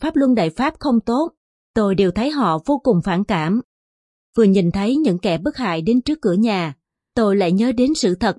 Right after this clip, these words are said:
bi thảm rằng vô số đệ tử Đại Pháp đã bị bức hại đến chết,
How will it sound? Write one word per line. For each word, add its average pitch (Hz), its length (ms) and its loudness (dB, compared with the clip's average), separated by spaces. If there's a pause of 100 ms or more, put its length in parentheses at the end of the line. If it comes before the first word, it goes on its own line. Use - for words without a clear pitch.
bi 277 160 0
thảm 214 400 -2 (240)
rằng 202 300 0
vô 262 180 2
số 285 260 0
đệ 185 140 0
tử - 220 -2
Đại 190 180 0
Pháp 285 300 -4 (220)
đã 214 200 2
bị 202 200 2
bức 240 200 -4
hại 180 220 -2
đến 233 260 0
chết, 294 240 0